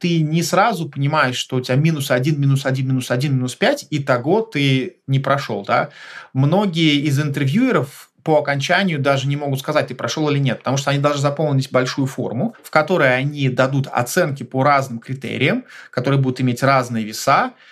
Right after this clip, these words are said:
И конец твоего разговора может быть такой: «Спасибо за интервью, мне пока вам нечего сказать,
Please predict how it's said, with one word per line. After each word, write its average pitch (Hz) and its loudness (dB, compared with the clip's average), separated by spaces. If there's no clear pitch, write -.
И 151 4
конец 151 0
твоего 160 0
разговора 147 2
может 135 0
быть 131 -4
такой: 135 0
«Спасибо 151 0
за 127 -2
интервью, 151 -2
мне 147 -2
пока 160 2
вам 147 4
нечего 143 -4
сказать, 143 0